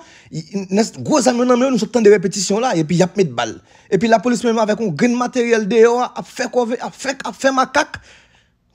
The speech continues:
fait rancer. Nous, ça me dit, nous, nous, nous, nous, nous, ça, monsieur dit là, regardez qui jeune a fait fatra au couru en bas coup de balle. Ça dit, nous, ouais, monsieur la police, yo, M'ta, mais qu'on est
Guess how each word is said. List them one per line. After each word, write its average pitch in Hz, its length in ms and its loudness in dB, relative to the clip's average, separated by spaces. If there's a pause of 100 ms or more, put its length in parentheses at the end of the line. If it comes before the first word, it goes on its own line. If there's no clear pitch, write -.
fait - 220 -2 (320)
rancer. 285 480 4 (420)
Nous, 254 120 2
ça 269 100 0
me 247 80 0
dit, 208 80 2
nous, 262 240 2 (600)
nous, 226 160 2
nous, 262 180 -2
nous, 262 140 -2
nous, 285 160 2
ça, 269 120 2
monsieur 254 220 -2
dit 214 100 -4
là, 311 240 0 (420)
regardez 226 280 0
qui 285 100 0
jeune 214 160 2
a 220 60 2
fait 190 160 -2
fatra 185 340 2
au 180 60 0
couru 190 320 0
en 175 80 -2
bas 165 120 2
coup 165 120 -8
de 151 40 -6
balle. 120 280 -4 (720)
Ça 214 120 0
dit, 214 120 2
nous, 233 100 6
ouais, 269 140 4 (120)
monsieur 339 280 2
la 339 120 4
police, 294 380 0
yo, 139 180 -2 (560)
M'ta, 381 260 -2
mais 330 80 2
qu'on 208 300 4
est 220 240 2